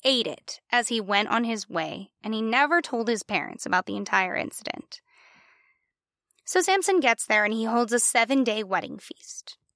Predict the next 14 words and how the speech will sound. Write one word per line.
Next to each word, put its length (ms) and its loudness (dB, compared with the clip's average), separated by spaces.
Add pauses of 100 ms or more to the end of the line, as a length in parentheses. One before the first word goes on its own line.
(260)
as 240 2
was 160 0
tradition, 500 -4
and 120 -6
he 100 -4
chose 340 2
thirty 420 2
Philistine 600 2
men 260 2
to 100 -8
be 200 -6
his, 180 -6
quote, 240 0
"companions." 840 -2